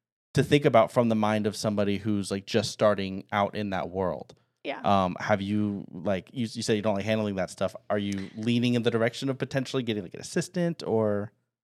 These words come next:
Speaker 2: Oh gosh, yeah, I don't know. I, I, I don't, I don't know about that. Uh, I wi-, you know, I kinda wish there was, like, a,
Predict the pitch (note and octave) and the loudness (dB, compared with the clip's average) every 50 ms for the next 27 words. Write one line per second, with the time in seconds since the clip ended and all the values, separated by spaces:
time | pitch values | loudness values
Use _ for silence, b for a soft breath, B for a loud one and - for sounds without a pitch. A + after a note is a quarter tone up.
0 | _ _ _ _ _ _ _ - - B3+ B3+ - - - - B3+ C4 - D#4+ C#4 | _ _ _ _ _ _ _ -6 -4 -2 -2 -2 -2 -4 -6 -8 -8 -8 -6 -6
1 | B3+ A#3+ A#3 A#3 B3 A#3+ B3 - - - - C#4 C#4+ C#4 C#4 B3+ G#3+ G3+ - G#3+ | -4 -4 -4 -4 -6 -6 -6 -8 -8 -4 2 6 6 8 8 8 6 4 0 0
2 | A#3+ C#4+ - F4 F4+ D#4+ D#4 - - - A#3+ A#3+ C4 D#4 D#4+ C4 B3 B3+ C#4+ E4+ | 0 0 0 0 0 0 -2 0 0 0 2 2 2 2 2 0 2 2 4 4
3 | D#4 - C#4+ D4 E4 D#4+ D#4 D4+ - - D4 D4 D4 C#4 C#4 C#4 C4+ A#3+ G#3 F3 | 4 4 4 4 4 4 4 2 2 2 4 4 6 6 6 6 6 4 2 2
4 | - - G2+ E2+ - - C4 - - _ C4+ C#4 C#4 C#4 C#4 C4+ C4+ C4+ - - | 0 -2 -4 -4 -4 -6 -8 -10 -2 _ 8 12 12 12 12 12 12 12 12 12
5 | F4 G4+ F#4+ B4+ F#5 C#5+ G#4+ F#4 F#4+ A4 A#4+ C5 C5 B4+ - - B4+ C#5+ D5+ C#5 | 12 12 12 12 12 12 12 12 12 12 12 12 12 12 10 8 6 8 10 12
6 | A4 G4 F4 - - D#4+ C#4+ C#4 C4+ C4 A#3+ B3 B3 A#3 - A#3 A3+ A3 G#3+ G#3+ | 12 12 10 10 12 12 12 12 12 12 12 10 8 6 6 4 4 4 2 2
7 | E3 E3+ - - | 0 0 -2 -4